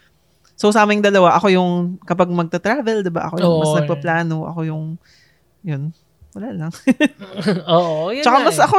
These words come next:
Speaker 1: ako rin yung mas interested sa language, diba?
Speaker 2: Oo, mas ano ka sa
Speaker 1: Actually,
Speaker 2: language.
Speaker 1: gusto
Speaker 2: Ako
Speaker 1: ko
Speaker 2: talaga,
Speaker 1: matuto
Speaker 2: wala.
Speaker 1: mag-Mandarin, pero ang hirap. Ang
Speaker 2: Hmm,
Speaker 1: hirap
Speaker 2: kaya
Speaker 1: pag
Speaker 2: naman.
Speaker 1: matanda na.
Speaker 2: Kaya no-, kaya naman. Para akala mo, ang galing ko mag-Mandarin. Pero yun nga eh, yun nga sinasabi ko eh, na,
Speaker 1: Oo.
Speaker 2: na, um, iba-iba talaga.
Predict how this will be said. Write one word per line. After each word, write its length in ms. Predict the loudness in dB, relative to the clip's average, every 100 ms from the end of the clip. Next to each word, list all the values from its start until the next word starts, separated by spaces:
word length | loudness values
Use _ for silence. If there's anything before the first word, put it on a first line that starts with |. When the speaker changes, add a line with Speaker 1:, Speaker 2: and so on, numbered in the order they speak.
| 4
Speaker 1:
ako 160 | 4 4
rin 160 | 4
yung 140 | 0 -2
mas 100 | 0
interested 460 | 0 0 0 0 2
sa 140 | 0
language, 580 | 2 0 0 0 -2 0
diba? 460 | 0 2 2 0 -4
Speaker 2:
Oo, 480 | 0 4 4 4 0
mas 180 | -6 -6 -6 0
ano 160 | 2
ka 100 | 2
sa 140 | 2 2
Speaker 1:
Actually, 280 | 2 0
Speaker 2:
language. 80 | -2
Speaker 1:
gusto 140 | -2 -2
Speaker 2:
Ako 20 |
Speaker 1:
ko 80 | 0
Speaker 2:
talaga, 80 | 0
Speaker 1:
matuto 200 | 0 0
Speaker 2:
wala. 100 | -2 -2
Speaker 1:
mag-Mandarin, 520 | -2 -2 -2 -4 -4
pero 220 | -8 -8 -8 -10
ang 160 | -10 -8
hirap. 280 | -6 -8 -10 _ _ _ _
Ang 140 | -10 -6
Speaker 2:
Hmm, 100 | -2
Speaker 1:
hirap 120 | 0
Speaker 2:
kaya 120 | 0
Speaker 1:
pag 100 | 0
Speaker 2:
naman. 120 | 0 -2
Speaker 1:
matanda 180 | -6 -8
na. 100 | -4
Speaker 2:
Kaya 220 | 0 2
no-, 180 | 0 -4
kaya 260 | 2 4 4
naman. 220 | 4 2 4
Para 180 | 4 6
akala 260 | 4 2
mo, 120 | 2 0
ang 140 | 2
galing 200 | 2 2
ko 120 | 2 2
mag-Mandarin. 540 | 2 0 -2 -4 0
Pero 160 | 2 4
yun 160 | 4
nga 140 | 2 -2
eh, 120 | -2
yun 120 | -4
nga 100 | -4
sinasabi 400 | -4 -4 -4 -4
ko 120 | -6 -8
eh, 80 |
na, 160 | -10 -12
Speaker 1:
Oo. 300 | -14 -18 -18 -20 -20 _ _
Speaker 2:
na, 160 | -6 -4 -4
um, 80 | -6 -10 -14 -18 _ _ _ _
iba-iba 360 | -2 2 4 4
talaga. 320 | 2 0 -2